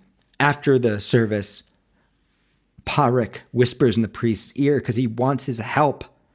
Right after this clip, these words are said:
He wants Pa-, Colm to be his friend again. And Colm steps into the confession box, and this is the scene that transpires.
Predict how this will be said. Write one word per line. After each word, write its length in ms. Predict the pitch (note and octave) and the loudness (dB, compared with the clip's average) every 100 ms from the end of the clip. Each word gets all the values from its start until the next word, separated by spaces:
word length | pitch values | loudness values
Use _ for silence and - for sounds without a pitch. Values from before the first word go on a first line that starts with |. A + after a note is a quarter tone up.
| _ _ _ _ _ _ _ | _ _ _ _ _ _ _
He 180 | - E3 | -2 0
wants 280 | D#3 D#3+ - | 2 0 -2
Pa-, 260 | - C#3 - C#3+ G#2+ | -8 -10 -8 -10 -6
Colm 300 | - D3+ C3 | -2 0 0
to 60 | C3 | -2
be 100 | B2 | -2
his 120 | A#2 | -2
friend 300 | - C3 D3 | -6 -6 -6
again. 300 | A2 F#2 A2+ _ _ _ _ _ _ _ _ _ _ _ _ _ _ - _ _ - - - | -8 -10 -12 _ _ _ _ _ _ _ _ _ _ _ _ _ _ -20 _ _ -14 -12 0
And 220 | C#3+ C3+ | 2 2
Colm 600 | - E3+ E3+ E3 D#3+ D#3 - - | 0 2 2 2 -2 -4 -8 -14
steps 500 | - - D#3 D#3 - | -10 0 0 0 -4
into 640 | D#3 C#3+ D3+ - C3+ C3 C3+ | 0 0 -2 -2 0 2 0
the 80 | A#2 | -2
confession 520 | G#2+ - G2+ - A2+ | -4 -2 -2 0 -4
box, 360 | G2 G2 - - | -2 -6 -8 -6
and 340 | A2 G#2+ G2+ - - - - | -6 -4 -8 -12 -20 -20 -4
this 260 | A#2+ B2 - | 2 2 2
is 140 | G#2 | -4
the 60 | A2+ | -6
scene 320 | - F#2+ F2+ | -6 -4 -4
that 100 | E2 | -6
transpires. 800 | - D#2 - - F#2 - - - | -10 -10 -10 -12 -14 -14 -14 -14